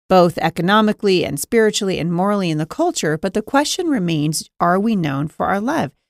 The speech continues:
Would, do people look at us and go, "Those guys love Jesus Christ"? I was prompted to think about this over the weekend because I had posted several things on my social media over the weekend, and some of them were, uh,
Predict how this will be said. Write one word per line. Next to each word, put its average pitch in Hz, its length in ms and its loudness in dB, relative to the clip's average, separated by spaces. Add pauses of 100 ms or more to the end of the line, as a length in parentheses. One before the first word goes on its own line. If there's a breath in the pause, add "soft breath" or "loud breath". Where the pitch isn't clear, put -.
(320)
Would, 190 140 2
do 220 100 2
people 247 360 0
look 196 220 0
at 202 80 0
us 165 220 2
and 170 80 -4
go, 151 320 0 (100)
"Those 180 320 2
guys 139 480 -2
love 156 440 -2
Jesus 143 380 -4
Christ"? - 460 -8 (540)
I 202 160 4
was 196 280 2 (440)
prompted 359 360 4
to 208 60 -4
think 208 180 -2
about 170 200 2
this 180 140 -2
over 175 140 2
the 170 80 -2
weekend 160 460 2
because 170 260 0
I 170 100 4
had 165 120 -2
posted 196 500 0
several 208 260 2
things 165 360 -2 (180)
on 165 320 0
my 147 460 -2
social - 340 -2
media 151 480 0 (360)
over 185 180 2
the 175 80 0
weekend, 196 300 0
and 226 100 0
some 370 140 -2
of 285 140 2
them 180 200 2
were, 160 360 2 (1000)
uh, 160 400 -4